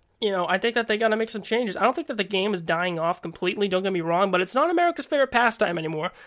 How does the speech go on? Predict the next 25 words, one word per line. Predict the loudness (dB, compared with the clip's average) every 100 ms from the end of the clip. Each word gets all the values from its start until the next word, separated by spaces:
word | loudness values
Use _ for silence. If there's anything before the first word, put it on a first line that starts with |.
| -2
Let | 0
me | 2
tell | 4
you | 4
that, | 6 4 2
and | 0
everybody | 0 4 4 6
knows | 6 4 0
that. | -4 -6 _ _ _
Football | 2 4 6 4
is | 4
America's | 6 4 4 4
favorite | 4 4
pastime. | 2 2 0 -4 -4 -6
You | 0
know, | 2 2 0
everyone | -2 0 2 2 4
loves | 4 2
football, | 0 0 2 -2 -2 _ _ _ -4
and | 0
that's | 0 0 -4
the | 0
number | 2 2 4
one | 2 2
sport. | -2 -8 -8